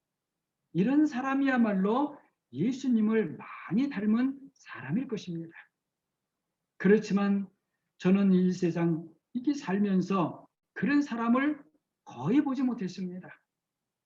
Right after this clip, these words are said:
그리고 저도 사실은 마찬가지입니다.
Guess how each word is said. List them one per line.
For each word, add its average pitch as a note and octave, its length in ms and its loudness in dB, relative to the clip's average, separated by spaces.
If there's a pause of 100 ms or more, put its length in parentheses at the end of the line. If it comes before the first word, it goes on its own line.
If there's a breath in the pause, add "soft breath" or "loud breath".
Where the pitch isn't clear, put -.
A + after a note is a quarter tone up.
(680)
그리고 C4 420 -2
저도 A3 360 0
사실은 F#3+ 640 -2 (240)
마찬가지입니다. G#3 1160 -4